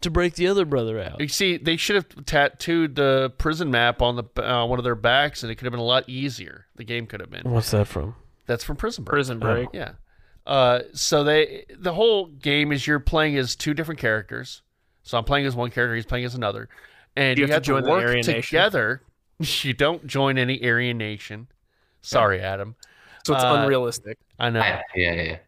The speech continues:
Speaker 2: And, uh, you pretty much are working together to escape prison. I think we got about two hours into it.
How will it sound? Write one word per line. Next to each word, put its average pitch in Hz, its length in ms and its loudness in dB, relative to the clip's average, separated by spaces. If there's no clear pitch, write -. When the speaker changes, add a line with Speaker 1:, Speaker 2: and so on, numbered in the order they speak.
Speaker 2:
And, 120 320 0
uh, 104 500 4
you 139 100 -8
pretty 185 180 0
much 185 180 0
are 147 80 2
working 139 260 0
together 127 340 2
to 113 160 -8
escape 113 500 -8
prison. 110 560 0
I 123 80 -6
think 180 120 -2
we 220 60 -8
got 208 120 4
about 247 260 2
two 151 240 -2
hours 127 360 4
into 104 340 -8
it. 95 200 -12